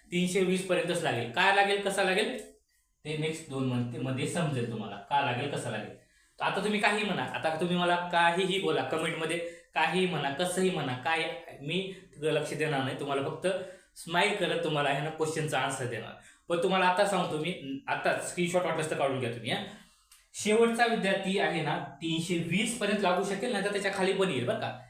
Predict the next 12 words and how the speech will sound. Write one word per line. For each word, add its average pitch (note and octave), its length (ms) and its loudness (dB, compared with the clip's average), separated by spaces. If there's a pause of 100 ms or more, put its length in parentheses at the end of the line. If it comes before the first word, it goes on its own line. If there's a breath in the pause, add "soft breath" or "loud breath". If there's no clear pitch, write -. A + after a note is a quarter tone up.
(140 loud breath)
शेवटचा G3+ 460 4
विद्यार्थी E3 380 0
बीएमएस D#3 540 0
चा, A2+ 80 -6
तुम्ही D3+ 200 -8
काय E3+ 220 2
पण B2 100 -4
करा, - 260 -8 (340 loud breath)
आता E3+ 320 4
सांगतो D#3+ 280 0
तुम्हाला. B2 300 0
ओके, F3 220 2